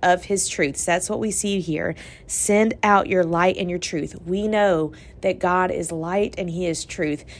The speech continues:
In him, there is no darkness. In him, there are no lies. We know who that comes from, but we know who is the author of light and truth. And so here we see David reminding God, "This is what you've said.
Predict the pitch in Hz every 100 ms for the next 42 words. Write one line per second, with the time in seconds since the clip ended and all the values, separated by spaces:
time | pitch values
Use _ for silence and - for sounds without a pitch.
0 | - - 202 208 202 226 220 196 180 -
1 | 202 202 196 190 180 170 - 156 143 -
2 | - 202 202 226 214 202 - 175 185 214
3 | 180 151 - - 165 - - - 196 214
4 | 208 220 254 214 - 196 160 - - 151
5 | 147 151 156 - - 185 170 208 202 190
6 | 202 202 185 196 185 170 - 170 170 202
7 | 190 - 170 160 165 165 180 - - -
8 | - - 165 - 160 180 160 - - -
9 | - 190 180 - 185 175 160 - 208 196
10 | 214 214 - 226 214 180 180 180 180 170
11 | 180 180 170 185 185 160 165 180 202 175
12 | 196 202 185 - 214 196 156